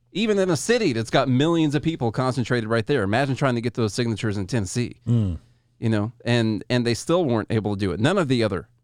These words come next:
Speaker 1: third, fourth, fifth, sixth parties were able to do it. So the New York Times wrote up something
Speaker 2: This
Speaker 1: about
Speaker 2: is
Speaker 1: this.
Speaker 2: crazy. It's coming from the New York Times.
Speaker 1: And they got a quote from Larry Sharpe in here. Now a word from our sponsor, BetterHelp. I do a lot of things to take care of my mind.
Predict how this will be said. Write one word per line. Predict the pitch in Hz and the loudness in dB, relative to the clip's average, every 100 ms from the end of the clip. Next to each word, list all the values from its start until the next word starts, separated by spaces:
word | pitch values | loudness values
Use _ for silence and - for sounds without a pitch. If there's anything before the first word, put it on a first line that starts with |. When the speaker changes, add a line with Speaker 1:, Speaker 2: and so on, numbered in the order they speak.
| _ _ _ | _ _ _
Speaker 1:
third, | - 120 104 92 | 0 0 0 0
fourth, | 135 110 90 | 0 0 -2
fifth, | - 110 - | 0 -2 0
sixth | 131 107 | -4 -4
parties | - 113 95 - - _ | 0 0 0 -6 -18 _
were | 117 | 0
able | 113 104 | 0 0
to | 104 | 0
do | 104 | 0
it. | 90 - _ _ - - _ | -2 -8 _ _ -20 -20 _
So | - 180 | 0 2
the | 185 | 4
New | |
York | 196 214 202 | 4 2 2
Times | 214 254 175 | 0 2 2
wrote | 151 | 2
up | 123 - | 2 0
something | 127 110 | -2 0
Speaker 2:
This | 107 | 0
Speaker 1:
about | 131 92 | 2 2
Speaker 2:
is | 92 | 2
Speaker 1:
this. | |
Speaker 2:
crazy. | 92 190 240 | 2 2 2
It's | 107 | 0
coming | - 117 | 2 0
from | - | 0
the | 110 | 2
New | 117 | 2
York | 117 | 0
Times. | - 110 104 90 - | -2 -2 -2 -6 -4
Speaker 1:
And | 135 135 | 0 2
they | 139 | 2
got | 139 139 | 2 0
a | |
quote | - 147 143 | 2 0 2
from | 143 | -2
Larry | 147 175 | 0 -2
Sharpe | 175 226 254 | 0 -2 0
in | 117 | -2
here. | 107 82 - | -2 -4 -4
Now | 123 156 | -4 0
a | 220 | 0
word | 147 156 151 | 2 0 0
from | 135 123 | 0 0
our | 131 | 0
sponsor, | - 117 110 101 113 107 95 _ _ 104 | -2 0 0 0 -2 -2 -6 _ _ -6
BetterHelp. | 107 107 85 87 76 - - _ _ _ | 0 0 0 -2 -6 -12 -20 _ _ _
I | - | -6
do | 233 190 | 0 2
a | |
lot | 143 123 | 2 0
of | 101 | 0
things | 107 92 | -2 -4
to | - 98 | -4 -6
take | 92 110 - | -4 -6 -4
care | 107 98 | -2 -2
of | |
my | 95 92 | -2 -2
mind. | 95 90 87 | -2 -4 -8